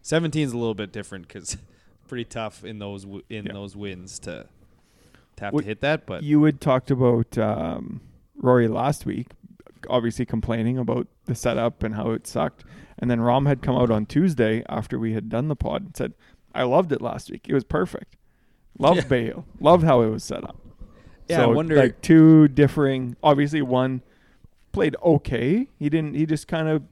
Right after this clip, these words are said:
Speaker 2: steady Eddie the entire weekend. It was Rahm, and I think he was
Speaker 1: Yep.
Speaker 2: right around even. And then Rory obviously got out to a fast start and then plummeted after that, right? So tale of two tapes, really. But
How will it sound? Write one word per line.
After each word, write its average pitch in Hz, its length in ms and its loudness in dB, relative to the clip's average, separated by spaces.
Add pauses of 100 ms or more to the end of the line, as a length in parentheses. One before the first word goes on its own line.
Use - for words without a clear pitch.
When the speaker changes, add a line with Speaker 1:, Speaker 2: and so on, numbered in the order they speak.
(140)
Speaker 2:
steady 139 460 2
Eddie 131 220 2
the 131 160 0
entire 123 320 0
weekend. 117 360 -2
It 139 40 -4
was 127 200 -2
Rahm, 127 320 -2
and 135 80 -2
I 120 80 0
think 120 160 -10
he 127 60 -2
was 120 100 -2
Speaker 1:
Yep. 117 80 -2
Speaker 2:
right 117 80 -2
around 117 240 -2
even. 139 320 0 (420)
And 127 140 -4
then 120 140 2
Rory 120 440 4
obviously 113 380 -4
got 110 180 -2
out 110 160 -6
to 117 80 -10
a 107 40 -10
fast 113 300 -10
start 123 220 -2
and 110 80 -6
then 104 140 -6
plummeted 113 440 -4
after - 280 -6
that, 160 340 -6 (480)
right? 143 280 -4
So 117 320 -2 (360)
tale 127 260 -2
of 113 140 -4
two 127 280 -2 (220)
tapes, 160 800 -6
really. 208 460 0 (120)
But 127 260 0